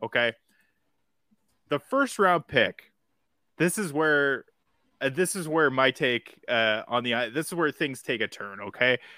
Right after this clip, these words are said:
I think that this first round pick is actually going to be, uh, pretty valuable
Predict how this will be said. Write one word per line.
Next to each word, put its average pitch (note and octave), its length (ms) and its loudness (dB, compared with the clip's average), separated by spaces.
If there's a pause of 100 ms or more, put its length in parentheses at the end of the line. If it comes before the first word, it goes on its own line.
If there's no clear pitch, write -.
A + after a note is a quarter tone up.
(480)
I B3+ 160 8
think G#3 420 2 (140)
that D3+ 260 2 (260)
this D3 220 -2
first D3 300 0
round C3 200 0
pick A#2+ 360 -2
is A#2 160 -6
actually A#2 420 0
going A2+ 240 -2
to A2+ 80 0
be, G#2 460 -4 (560)
uh, G2 400 4 (1040)
pretty C3+ 300 0
valuable G#2 640 -2